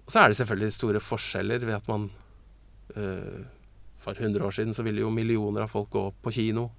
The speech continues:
hver kveld. Så da hadde man den, eh, sosiale, eh, møteplassen omkring. Kanskje mer ta med egen stol, eller kanskje det ikke var noe pianist, så ble det helt stille, eller han med fiolinen kom syklende i siste hui og hast. Dette er jo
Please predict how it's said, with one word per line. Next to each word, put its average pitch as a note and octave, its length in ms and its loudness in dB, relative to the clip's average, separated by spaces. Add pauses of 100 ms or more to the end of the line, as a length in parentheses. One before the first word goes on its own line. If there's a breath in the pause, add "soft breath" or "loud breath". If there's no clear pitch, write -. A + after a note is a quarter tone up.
(280)
hver A2+ 280 4
kveld. A3+ 320 0 (240)
Så D3 180 -12
da B2+ 100 -8
hadde A#2 220 -6
man A2 140 -6
den, A#2 400 -8
eh, A2+ 40 -10 (720 loud breath)
sosiale, A2+ 960 4 (340 loud breath)
eh, G#2+ 440 -8 (100)
møteplassen A2 800 -2
omkring. E3+ 560 -4 (340)
Kanskje B2+ 300 -6
mer A#2+ 420 -4
ta A#2+ 200 -2
med A#2 200 4
egen A2+ 120 2
stol, B2 400 2
eller A#2+ 340 -2
kanskje A#2 220 -6
det A#2 100 0
ikke A2 60 0
var G2+ 100 4
noe C#3 120 2
pianist, D#3 420 0
så C#3 100 -4
ble A#2 160 0
det A#2 60 0
helt A2+ 120 0
stille, B2+ 300 2
eller C#3 140 -4
han A#2+ 380 -6
med A#2 220 -2
fiolinen A#2 460 2
kom A#2 160 0
syklende A#2 720 -4
i A#2 40 -8
siste A2+ 340 -4
hui A2+ 160 2
og A2 60 0
hast. C3+ 200 -2
Dette - 160 -4
er A2 120 0
jo A2+ 120 -6